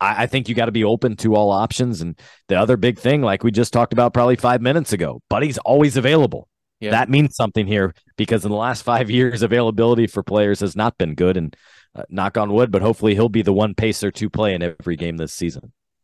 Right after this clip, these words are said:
Speaker 2: Yeah, I mean, there's this, there's this thought in my mind that's just like, I would really like Buddy to come off the bench and kinda be that six-man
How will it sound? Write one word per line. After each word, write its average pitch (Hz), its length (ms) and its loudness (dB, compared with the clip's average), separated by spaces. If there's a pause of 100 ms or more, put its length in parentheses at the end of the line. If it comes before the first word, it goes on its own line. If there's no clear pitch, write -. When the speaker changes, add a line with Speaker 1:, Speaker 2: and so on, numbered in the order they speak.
(120)
Speaker 2:
Yeah, 127 460 -2
I 143 120 -4
mean, 139 300 -6
there's 156 340 -6
this, 151 320 -6
there's 143 240 -6
this 127 140 -12
thought 139 220 0
in 120 60 -6
my 110 140 -4
mind 107 240 -4
that's 104 180 -6
just - 140 -14
like, 98 100 -6
I 90 100 -4
would 110 120 -6
really 113 240 -6
like 101 280 -8
Buddy 104 240 -6
to 95 80 -12
come 107 200 -6
off 98 160 -8
the 95 80 -14
bench 98 340 -10
and 98 120 -14
kinda 95 180 -8
be 95 140 -10
that 90 180 -8
six-man 101 640 -12